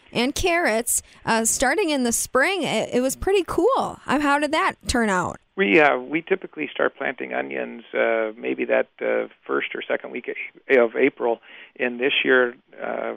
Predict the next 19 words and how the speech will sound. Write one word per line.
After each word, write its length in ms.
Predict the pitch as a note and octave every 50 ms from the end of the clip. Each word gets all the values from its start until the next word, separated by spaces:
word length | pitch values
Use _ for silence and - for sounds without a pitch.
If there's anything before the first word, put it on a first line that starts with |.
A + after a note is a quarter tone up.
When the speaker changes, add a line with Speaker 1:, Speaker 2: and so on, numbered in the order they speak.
| B2 - -
Speaker 2:
you're, 300 | B2 B2 B2+ B2 A#2 A2+
you're 180 | A#2+ B2+ B2+
right, 260 | B2 B2 C3 A#2+ A2+ -
it 60 | -
was 120 | - A#2 - -
a 20 |
little 220 | B2 C3+ C3 C3+
cool, 460 | - - C#3+ C#3+ C#3+ D3 D3 D3+ C#3 B2
and, 160 | A#2+ A#2 A#2 _ - - - - _ _
and 220 | - B2 A#2+ A#2 A2+
we 120 | A#2+ A#2+ -
started 320 | - B2+ B2+ B2+ A#2+ A2+
a 60 | A#2 A#2+
little 220 | B2 B2 B2 A#2+
later 340 | A#2+ B2 B2 B2+ C3 B2+ B2
than, 320 | A#2 A#2+ A#2+ A#2+ A#2 A#2
uh, 400 | A#2+ A#2 A#2 A#2 A#2 A2+ A#2 A#2 A#2
than 180 | B2 A#2+ A#2+
we, 260 | A#2+ A#2+ A#2+ A#2+ A#2